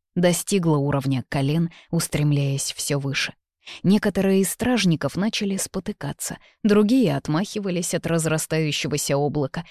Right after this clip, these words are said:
точно могли отогнать его от себя. Испуганные крики раздались, как только они попытались выяснить, что происходит.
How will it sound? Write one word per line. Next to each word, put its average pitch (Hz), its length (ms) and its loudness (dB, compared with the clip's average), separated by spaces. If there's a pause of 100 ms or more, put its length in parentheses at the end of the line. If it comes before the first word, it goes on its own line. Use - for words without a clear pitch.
(140)
точно 165 340 2
могли 147 320 2
отогнать 170 600 -2
его - 160 -8
от - 160 -10
себя. - 340 -8 (600)
Испуганные 156 640 2
крики 165 360 0
раздались, 156 640 -2
как - 200 -6
только 170 280 -2
они 170 180 2
попытались 170 640 -2
выяснить, 185 560 -2
что - 280 -6
происходит. - 880 -8